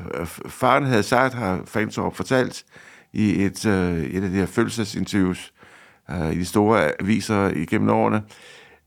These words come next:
at faren havde sagt, at arkitekt bliver du altså aldrig,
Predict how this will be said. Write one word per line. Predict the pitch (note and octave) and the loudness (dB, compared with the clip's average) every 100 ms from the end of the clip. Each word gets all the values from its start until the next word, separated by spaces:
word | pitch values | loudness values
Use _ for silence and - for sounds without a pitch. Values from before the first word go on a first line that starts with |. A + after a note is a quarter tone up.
| _ - | _ 0
at | G2+ | 0
faren | - A#2+ C3+ | 4 4 4
havde | B2 | 2
sagt, | G#2+ A2+ A2+ - | 4 4 4 0
at | D2+ G#2 - - _ | 0 0 -2 -10 _
arkitekt | - G#2 G#2+ C#3 C3 - - | 0 0 2 2 2 -2 -8
bliver | - G2+ | 0 0
du | - G#2 F2+ | 0 0 0
altså | E2+ F#2 | 2 2
aldrig, | - F#2 - G2 | 2 0 -2 -6